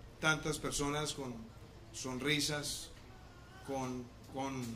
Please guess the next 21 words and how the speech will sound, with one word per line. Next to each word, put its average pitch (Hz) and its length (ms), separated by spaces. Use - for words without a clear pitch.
genuino 170 560
sentimiento 143 720
de, 135 260
de 151 60
optimismo 147 680
de 117 80
futuro. 123 400
Yo 151 160
vi 160 80
la 165 140
bebé 143 440
y 180 60
me 143 80
emocioné 127 640
cuando 127 180
la 123 100
saludé, 117 440
porque 131 680
de 131 140
verdad, 139 520
pues, 135 140